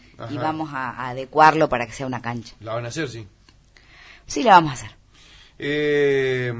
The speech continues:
Speaker 2: bueno, y por otra parte, eh, él habla en un momento, habla de que lo, de que ustedes persiguen a los empleados,
Speaker 1: Mm.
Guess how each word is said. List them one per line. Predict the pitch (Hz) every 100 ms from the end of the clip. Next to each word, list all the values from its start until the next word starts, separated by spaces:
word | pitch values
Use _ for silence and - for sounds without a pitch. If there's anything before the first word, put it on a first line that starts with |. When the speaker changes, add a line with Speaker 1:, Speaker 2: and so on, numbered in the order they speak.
| 117 117 - 143
Speaker 2:
bueno, | 151 147 135
y | 156 160
por | 156 160
otra | 208 208 208
parte, | 214 196 208 202 196 165
eh, | 151 143 139 131 127
él | 127 196
habla | 220 214
en | 185
un | 196
momento, | 185 202 190
habla | 185
de | 165
que | 127
lo, | 131 123
de | 123 123
que | 127
ustedes | 131 196 202
persiguen | 151 127 180 175
a | 151
los | 127 123
empleados, | 113 - 139 147 135 127 127 -
Speaker 1:
Mm. | 120 110